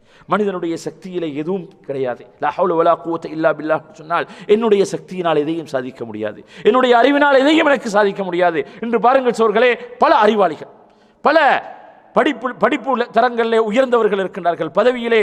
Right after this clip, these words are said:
உயர்ந்தவர்கள் இருக்கின்றார்கள். ஒரு சில வினாடிகளிலே, ஒரு நொடி பொழுதிலே அவனுடைய பலத்தை இழந்து விடுகின்றான். அவனுடைய அறிவு ஒன்றுமே இல்லை,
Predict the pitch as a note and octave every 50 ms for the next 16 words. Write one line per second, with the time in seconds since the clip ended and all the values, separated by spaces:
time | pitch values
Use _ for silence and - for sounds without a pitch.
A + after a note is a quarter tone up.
0 | F3+ - G#3 A#3+ B3+ C4+ B3 A#3 A3 G3+ F3+ G3+ F#3 F3+ - - F3+ E3+ E3+ D3+
1 | D#3+ D3+ C3 - - _ - C#4+ F4 G#4 A4+ G#4 - D#4 E4+ D4 B3+ A3+ A3 A3
2 | A#3 A#3+ A#3+ G#3+ G3 A3 G#3+ A3 G#3+ A3 B3 C4 D4 C#4 A#3+ B3 C#4+ F#4+ F4 -
3 | - D4 C#4 B3+ B3+ A#3+ A#3+ A3 E3+ - - - - - G#3 A#3+ B3 A#3+ A#3 A3
4 | A3 G#3+ G3 G#3+ A#3 A#3+ A#3 - A#3 G#3 F#3+ F#3+ F3 F#3 F3+ F3+ E3+ D#3 D#3 D3+
5 | D#3 D3 C#3 - _ _ _ - - A#3+ C#4+ D4+ D#4 D4+ C#4+ C#4+ C#4 C4 - F#4
6 | F#4+ F#4+ F4+ F4 F4+ G4 G#4 G#4+ G4+ F4+ F4 E4+ E4 C#4